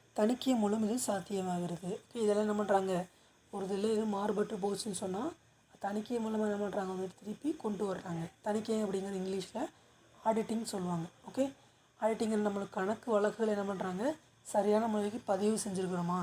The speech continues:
இல்லை எதுவும், ஆ, விடுபட்டிருக்குதா, எதுவும் மிஸ்டேக் பண்ணியிருக்கோமா சொல்லி என்ன பண்றாங்க, செக் பண்ணுவாங்க. அதுதான் என்னது, ஆடிட்டிங். ஓகே, தணிக்கை அப்படின்னு சொல்லி சொல்லுவாங்க. இந்த தணிக்கை அப்படிங்கிறது இரண்டு வகை இருக்குது. ஒண்ணு அகத்தணிக்கை, இன்னொன்னு வந்துட்டு மற்ற நபர்களால்,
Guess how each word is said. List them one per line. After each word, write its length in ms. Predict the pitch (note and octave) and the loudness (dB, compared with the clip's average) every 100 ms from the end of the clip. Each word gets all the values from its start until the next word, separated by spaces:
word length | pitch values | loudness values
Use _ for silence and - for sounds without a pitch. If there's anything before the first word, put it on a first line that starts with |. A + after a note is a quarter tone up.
| F3 | -2
இல்லை 160 | F#3+ F#3 | -4 -2
எதுவும், 340 | G3 G#3+ D#4 - _ - - _ G3+ | 0 2 2 0 _ -20 -20 _ -4
ஆ, 60 | F#3+ F3+ F3 G#3 - | 0 0 -2 -4 2
விடுபட்டிருக்குதா, 640 | A3+ A#3+ A3 G3+ F#3+ F#3+ F#3+ | 4 6 6 4 4 4 4
எதுவும் 180 | A3 G#3 | 2 0
மிஸ்டேக் 300 | - A3 - | 0 -2 -2
பண்ணியிருக்கோமா 400 | G3+ G3 G#3 F#3+ | -2 -2 -2 -4
சொல்லி 180 | F#3+ F#3+ | -4 -4
என்ன 120 | F#3 | -4
பண்றாங்க, 300 | F3+ F#3 F#3+ D#4+ - - _ | -4 -4 -2 -4 -6 -20 _
செக் 260 | - G#3 - | -8 -8 -2
பண்ணுவாங்க. 480 | G#3 F3+ E3+ E3 - | -2 0 0 -2 -4
அதுதான் 240 | G3 G3 G3+ | -2 0 2
என்னது, 240 | F3+ B3 - - - G3+ | 2 0 -2 -8 -10 -2
ஆடிட்டிங். 440 | F#3+ E3+ F3+ E3+ _ _ - - - - - _ _ _ - - A#3 | -2 0 -2 -2 _ _ -20 -18 -18 -18 -20 _ _ _ -16 -8 2
ஓகே, 240 | B3+ C#4+ - - _ | 2 2 -4 -20 _
தணிக்கை 420 | - G3+ G3 - G#3 | 0 2 2 2 0
அப்படின்னு 200 | F#3 F3+ | 4 2
சொல்லி 140 | F3 | 4
சொல்லுவாங்க. 320 | F#3+ F3 F3 C#4 - - - _ | 2 4 4 2 -2 -20 -20 _
இந்த 180 | A#3 | -6
தணிக்கை 400 | A3 A3 C4 C#4 | 0 2 4 2
அப்படிங்கிறது 380 | B3 A3+ B3 G#3+ G3+ G#3 | 2 4 4 6 4 4
இரண்டு 260 | A#3+ A#3+ | 4 4
வகை 180 | A3+ A3+ | 4 4
இருக்குது. 320 | G3 F3 E3+ F#3 | 2 2 -2 0
ஒண்ணு 160 | A#3 E4+ - _ _ _ | 0 0 -4 _ _ _
அகத்தணிக்கை, 760 | F#3 G3 A3+ - G#3 G3+ - C#4 F4 - _ _ _ _ _ _ B3 | -4 -2 -2 0 0 0 0 0 0 -6 _ _ _ _ _ _ -4
இன்னொன்னு 360 | A3 A3 G#3 | 2 2 2
வந்துட்டு 360 | G3 G3 C#4 C4 | 0 0 0 0
மற்ற 300 | G3+ - A3 | 0 -2 0
நபர்களால், 520 | G#3 G3+ G3 F#3 | 2 2 0 -2